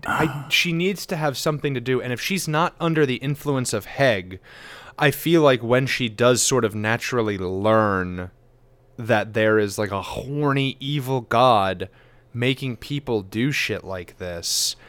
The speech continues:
Speaker 1: maybe she does sort of gravitate towards Archie's best friend Jughead, like,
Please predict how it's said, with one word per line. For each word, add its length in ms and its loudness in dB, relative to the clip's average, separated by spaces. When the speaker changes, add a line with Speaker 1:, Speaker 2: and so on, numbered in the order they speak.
Speaker 1:
maybe 360 2
she 220 -2
does 320 2
sort 240 -2
of 120 -6
gravitate 720 -2
towards 600 2
Archie's 480 0
best 300 0
friend 320 0
Jughead, 580 0
like, 300 -6